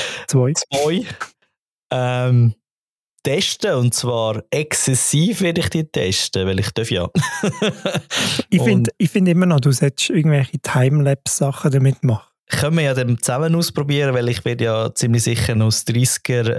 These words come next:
Speaker 2: ähm, Tilt-Shift-Objektiv dazu wählen, weil ich dafür drei Objektive auswählen. Und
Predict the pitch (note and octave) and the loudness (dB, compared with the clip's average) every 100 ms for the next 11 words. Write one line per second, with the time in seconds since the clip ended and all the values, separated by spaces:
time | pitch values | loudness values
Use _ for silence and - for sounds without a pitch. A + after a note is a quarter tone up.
0 | G#2+ G#2+ G#2 G#2+ - A#2+ - B2+ A#2+ - | 0 0 0 0 0 -2 -2 -2 -2 -2
1 | A#2 - G#2+ - B2 - A#2 - B2+ A#2+ | -4 -4 -4 -2 -2 -2 -6 -4 -2 0
2 | A#2 A#2 - B2+ A#2 B2 B2+ B2 - G2+ | 0 -2 -4 -4 -2 -2 -2 -2 -4 -4
3 | - A2 G2+ F#2+ F#2 B2+ B2+ A#2+ C3+ B2+ | -4 -2 0 0 -2 -2 -2 -2 0 0
4 | B2+ C#3 - - - - _ _ _ _ | 0 -2 -4 -10 -10 -14 _ _ _ _
5 | A#2+ A2 | 0 0